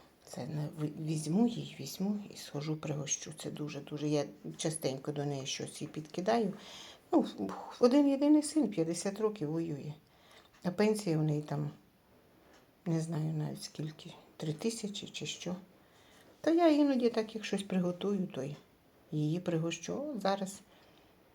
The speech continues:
м, не знаю навіть, чи підігріти мені його так, чи хай вона сама підігріє. Ну, схожу, зараз схожу в гості і пригощу, і мені буде приємно. Тому що дочуня нам теж напекла.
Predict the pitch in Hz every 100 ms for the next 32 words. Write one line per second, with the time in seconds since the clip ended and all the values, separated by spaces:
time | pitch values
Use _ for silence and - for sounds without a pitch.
0 | _ 381 180 185 180 185 175 - 147 151
1 | 156 139 147 151 - - 151 147 151 214
2 | 208 214 214 208 208 196 190 - 180 175
3 | 175 - - _ _ - - _ - 156
4 | 156 147 156 156 151 - 160 190 - 202
5 | 185 175 185 170 175 247 - 254 190 160
6 | 180 170 - 160 160 151 190 262 - 240
7 | - - - - _ _ _ _ _ _
8 | _ - - - 185 - 170 165 160 156
9 | 156 156 156 151 - 151 151 143 147 156
10 | 170 - - - - - - 175 156 156
11 | 160 160 - - - - - - - -
12 | - 196 175 - 247 247 165 202 202 135
13 | 135 131 - - -